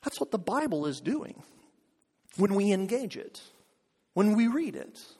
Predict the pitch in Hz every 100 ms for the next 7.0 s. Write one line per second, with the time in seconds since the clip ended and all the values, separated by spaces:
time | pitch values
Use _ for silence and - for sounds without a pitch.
0 | _ _ - 349 381 370 - 208 247 254
1 | 208 202 294 247 190 190 311 269 202 190
2 | 185 - 220 311 269 - - _ _ _
3 | _ _ _ _ _ _ - 214 226 -
4 | 453 - - - - _ - _ - _
5 | _ _ _ _ 170 240 330 220 202 208
6 | - 277 220 127 - 165 165 175 185